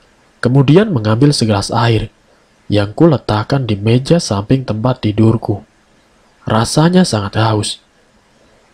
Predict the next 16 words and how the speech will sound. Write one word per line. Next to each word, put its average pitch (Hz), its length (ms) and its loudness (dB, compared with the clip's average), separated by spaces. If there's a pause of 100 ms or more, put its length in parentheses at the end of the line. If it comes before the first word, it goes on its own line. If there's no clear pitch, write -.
(160)
Jam 196 240 4
menunjukkan 127 560 2
pukul 139 480 0
dua 127 240 4
dini 107 240 -2
hari, 110 400 0 (720)
tapi 139 480 2
aku 107 340 0
tidak 104 300 -2
bisa 151 260 2
lagi 117 300 0
untuk 107 240 -2
tidur. 113 480 0 (1000)
Rasanya 156 680 2
terlalu 113 480 0
menakutkan 101 640 -4